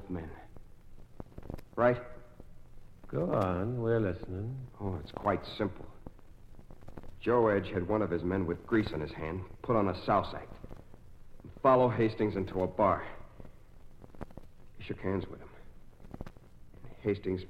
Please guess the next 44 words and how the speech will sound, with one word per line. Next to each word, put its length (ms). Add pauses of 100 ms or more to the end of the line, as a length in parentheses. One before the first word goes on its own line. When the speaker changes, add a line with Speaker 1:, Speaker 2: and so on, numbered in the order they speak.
Speaker 1:
printed 260
his 160
own 260
tips 240
all 160
over 140
the 60
glass 280
he 80
was 160
using 240
without 240
even 220
knowing 260
it. 80 (1600)
Then 180
the 80
would-be 420
souse 400 (140)
swiped 300
it 120
and 140
brought 160
it 140
to 180
Edge. 320 (800)
Edge 340
took 160
it 120
to 100
Mike's 420
with 120
him. 140 (840)
Shot 320
Mike. 260 (600)
Switched 340
glasses, 500
left 240
it 140
behind 400
there 100
to 100
frame 340
Hastings. 540